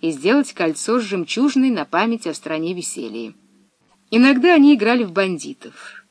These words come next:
Пеппи изображала Бука, который хочет пробраться в пещеру, чтобы похитить весь жемчуг. Томми скатывал верёвочную лестницу, и Пеппи приходилось карабкаться по уступам скал.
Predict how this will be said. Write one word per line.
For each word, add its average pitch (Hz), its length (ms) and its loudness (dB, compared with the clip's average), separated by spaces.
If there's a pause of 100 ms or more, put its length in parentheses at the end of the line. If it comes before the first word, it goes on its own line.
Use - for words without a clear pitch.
(180)
Пеппи 247 360 0
изображала 175 580 -2
Бука, 294 540 2
который 277 400 0
хочет - 340 -4
пробраться 247 500 -2
в - 60 -20
пещеру, 226 580 -2 (320)
чтобы 233 280 4
похитить 220 560 -2
весь 214 180 2
жемчуг. 202 560 -4 (460)
Томми 214 520 2 (120)
скатывал 185 560 -2
верёвочную 165 580 -2
лестницу, 277 680 0 (340)
и 170 80 -2
Пеппи 285 340 0
приходилось 196 560 -2
карабкаться 190 580 -2
по 170 140 -12
уступам 170 460 -8
скал. 151 400 -6